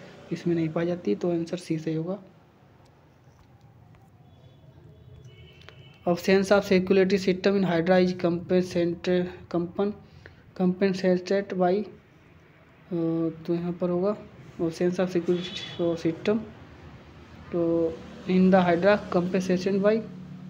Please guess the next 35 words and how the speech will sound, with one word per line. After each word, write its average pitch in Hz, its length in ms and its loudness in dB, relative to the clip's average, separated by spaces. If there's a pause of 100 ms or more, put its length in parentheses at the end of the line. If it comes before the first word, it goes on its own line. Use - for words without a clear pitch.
(400)
presence 170 540 2
of 190 120 2
tentacles 185 580 0
gastrovasticular 175 680 0
cavity, 170 600 -4
आंसर 165 300 -4
सी, 185 360 -2
अ, 170 360 0
एक 175 100 -2
सौ 190 80 2
तैंतीस 175 360 0
का 190 100 0
बी 170 200 0
सही 165 160 0
होगा। 160 200 0
अ, 156 1120 -8 (220)
compensated, 180 500 0
यहाँ 185 280 0
पर 180 120 0
जो 180 140 0
हाइड्रा 170 280 0
का 185 100 -2
सर्कुलेटरी 185 500 -2
सिस्टम 185 340 -4
है, 214 180 -4
गे-, 175 240 2 (1160)
अ, 180 60 0
gastrovasticular 180 840 2
cavity 180 340 2
के 180 80 4
द्वारा 175 280 2
पूरा 185 520 2
किया 180 240 0
जाता 165 280 -2
है। 156 180 -10